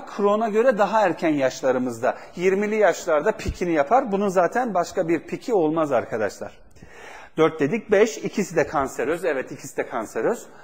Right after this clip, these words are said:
Altı ya geçmeden önce beş buçuk. Arkadaşlar buna dikkat edin lütfen.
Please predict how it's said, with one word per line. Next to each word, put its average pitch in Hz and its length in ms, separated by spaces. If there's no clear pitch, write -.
Altı 196 680
ya 156 160
geçmeden 190 580
önce 175 320
beş 170 240
buçuk. - 360
Arkadaşlar 131 600
buna 151 200
dikkat 147 300
edin 127 240
lütfen. 156 360